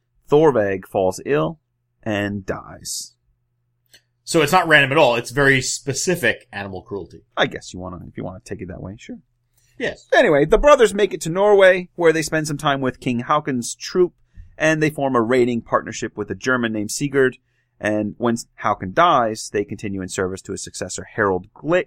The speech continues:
Speaker 1: Greycloak, and they accompany him in a campaign in Ireland, where they gain some fame for themselves in combat. Now, I should say, if it sounds a little bit rushed, that's because it is in the saga as well.
Speaker 2: Yeah, I mean, we're, we're not actually blasting through
Speaker 1: No.
Speaker 2: page after page of the saga here.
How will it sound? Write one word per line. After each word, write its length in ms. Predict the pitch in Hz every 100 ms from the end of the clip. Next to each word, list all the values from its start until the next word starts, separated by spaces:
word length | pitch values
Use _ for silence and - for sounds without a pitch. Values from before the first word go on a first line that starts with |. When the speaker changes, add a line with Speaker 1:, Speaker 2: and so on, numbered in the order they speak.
| 123
Speaker 1:
Greycloak, 500 | 151 170 - 151 143 _ _ _ _
and 200 | 214 214
they 80 | 202
accompany 400 | 170 160 151 139
him 220 | 131 127
in 80 | 123
a 60 | 113
campaign 520 | - 104 113 95 95
in 120 | 87 -
Ireland, 500 | 165 160 120 110 107
where 180 | 107 104
they 80 |
gain 240 | 98 101 101
some 140 | 101
fame 280 | - 98 101
for 80 | 98
themselves 480 | 92 - 92 87 -
in 80 |
combat. 460 | - 147 120 87 78 _ _ _
Now, 140 | 185 175
I 60 |
should 200 | 170 247
say, 300 | - 208 131 - _ _ _ _ _ _ _ _
if 120 | 160
it 220 | 160 - -
sounds 400 | 214 214 196 185
a 40 |
little 160 | 180 170
bit 140 | -
rushed, 420 | 143 185 - - _ _ _
that's 220 | 147 151
because 340 | - 156 139 135
it 120 | 131
is 140 | 131
in 60 | 117
the 80 | 110
saga 320 | 127 117 104
as 160 | 98
well. 460 | 139 180 143 110 113 _ -
Speaker 2:
Yeah, 300 | 175 214 120
I 40 | 123
mean, 80 | 147
we're, 240 | 151 180 160
we're 120 | 165
not 180 | 190 180
actually 300 | 175 175 151
blasting 640 | 113 120 147 147 - 139
through 440 | 131 127 143 139 120
Speaker 1:
No. 360 | 113 143 90 - -
Speaker 2:
page 260 | 143 139
after 120 | 117
page 280 | 123 135 123
of 40 | 107
the 60 |
saga 320 | - 160 143
here. 300 | 101 95 87